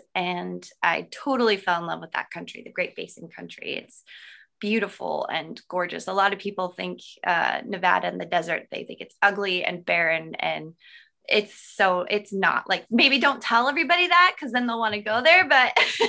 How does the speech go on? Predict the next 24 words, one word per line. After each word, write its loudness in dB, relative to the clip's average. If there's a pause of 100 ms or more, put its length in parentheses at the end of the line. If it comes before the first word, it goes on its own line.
(520)
it's -2
not. 4
It's -8
full -4
of -6
a -4
lot -2
of -6 (120)
beauty. -4
And, -4
um, 0 (880)
oh, 6
that 0
was 2
a -4
great, 2
I 4
loved -2
living -6
in -8
Nevada 0
as -6
a -12
kid. -6